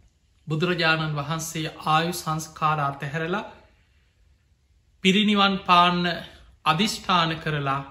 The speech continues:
සංඝයා කැඳවනවා විශාලා මහනුවර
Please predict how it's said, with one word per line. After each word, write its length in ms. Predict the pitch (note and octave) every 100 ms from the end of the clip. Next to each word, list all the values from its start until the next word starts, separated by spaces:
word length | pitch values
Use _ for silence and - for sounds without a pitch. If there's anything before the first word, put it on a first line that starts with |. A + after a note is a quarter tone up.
| - -
සංඝයා 720 | - - - D#3+ F3 E3+ D#3+ D#3+
කැඳවනවා 600 | - D3 D#3 D#3 D3+ C#3
විශාලා 580 | C3+ - E3+ E3+ E3 D#3+
මහනුවර 460 | D3 D3 D#3 D3+